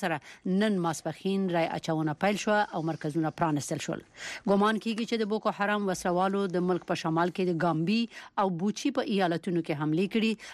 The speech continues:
او خلکو ته یې خبرداری ورکړی دی چې رای ورنکړي. د بیری د کلي خلکو د امریکا غږ ته ویلي دي چې دوه تنه په دې حملو کې وژل شوي دي. په جنوبي برخه کې د اوګوی په ښارګوټي کې پولیسو ویلي دي چې د رای ورکولو د مرکز شاته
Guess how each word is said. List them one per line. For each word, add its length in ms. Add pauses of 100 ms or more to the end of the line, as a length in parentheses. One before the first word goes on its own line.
(180)
او 180
خلکو 200
ته 100
یې 160
خبرداری 480
ورکړی 380
دی 100
چې 100 (140)
رای 240
ورنکړي. 400 (840)
د 100 (120)
بیری 280
د 140
کلي 240
خلکو 340
د 160
امریکا 360
غږ 160
ته 120
ویلي 300
دي 60
چې 280
دوه 160
تنه 220
په 100
دې 140
حملو 260
کې 140
وژل 240
شوي 240
دي. 40 (560)
په 140
جنوبي 320
برخه 300
کې 340
د 100 (140)
اوګوی 420
په 140
ښارګوټي 480
کې 180
پولیسو 360
ویلي 260
دي 100
چې 140
د 100
رای 140
ورکولو 440 (100)
د 180
مرکز 460
شاته 300